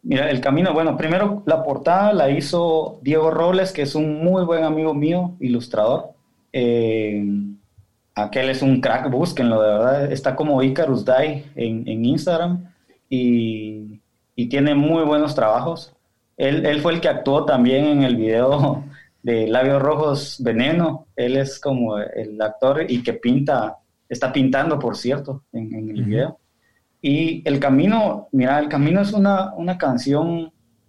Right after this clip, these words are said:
Speaker 1: que cierra, bueno, cierra una etapa, por así decirlo, porque, eh, viene en relación a, al mal momento que pasé.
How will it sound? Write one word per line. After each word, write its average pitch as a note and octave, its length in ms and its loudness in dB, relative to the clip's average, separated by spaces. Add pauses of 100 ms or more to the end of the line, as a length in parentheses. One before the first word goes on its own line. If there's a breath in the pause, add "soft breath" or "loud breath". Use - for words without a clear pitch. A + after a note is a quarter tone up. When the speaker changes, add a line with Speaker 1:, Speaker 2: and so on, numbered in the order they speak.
(120)
Speaker 1:
que A#2+ 220 -2
cierra, D3+ 640 0
bueno, B2 420 0 (600)
cierra F3+ 320 0
una F3+ 160 4
etapa, C3+ 420 0
por A2 160 0
así G#2+ 220 -4
decirlo, A#2+ 440 -4
porque, G#2+ 640 -8 (220)
eh, G#2+ 400 -8 (240)
viene C3 240 0
en D3 100 0
relación C3 520 0
a, A#2+ 180 2
al A2 100 -2
mal A#2+ 180 0
momento B2+ 380 0
que C3+ 80 -6
pasé. A#2+ 480 -4